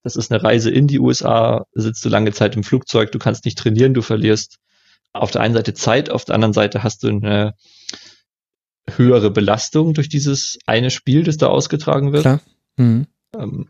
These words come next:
Speaker 1: und dann hast du auf der anderen Sicht nat-, auf der anderen Seite natürlich die Sicht der, der Funktionäre, der, der Führung, die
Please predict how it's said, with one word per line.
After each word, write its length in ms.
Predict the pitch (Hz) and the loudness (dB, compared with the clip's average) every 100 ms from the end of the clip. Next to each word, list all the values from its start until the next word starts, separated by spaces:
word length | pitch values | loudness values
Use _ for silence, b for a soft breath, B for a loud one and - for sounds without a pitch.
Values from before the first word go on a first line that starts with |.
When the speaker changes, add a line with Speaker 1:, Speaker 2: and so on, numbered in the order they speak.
| _ | _
Speaker 1:
und 140 | 165 113 | -4 0
dann 100 | 113 | 0
hast 220 | 113 - | 0 0
du 60 | |
auf 100 | 110 | 0
der 120 | - 117 | 0 0
anderen 220 | 113 113 | 2 2
Sicht 220 | 117 - | -2 -2
nat-, 160 | 110 - _ - | -4 -4 _ -12
auf 160 | - - | -8 -2
der 100 | 110 | 0
anderen 180 | 110 107 | 2 2
Seite 240 | 110 113 | 0 0
natürlich 420 | 107 107 117 117 | -2 0 0 -2
die 100 | - | -2
Sicht 300 | 107 127 - | 0 0 0
der, 300 | 110 104 104 | 2 2 2
der 120 | - | 0
Funktionäre, 840 | 110 110 - 110 104 123 139 139 139 | -2 -4 -4 -2 2 2 4 4 2
der, 460 | - - - - - | 0 -2 -2 -4 -6
der 180 | - 117 | -8 -8
Führung, 500 | - 135 135 135 127 | -4 -2 0 0 -2
die 340 | 117 110 113 | 0 0 0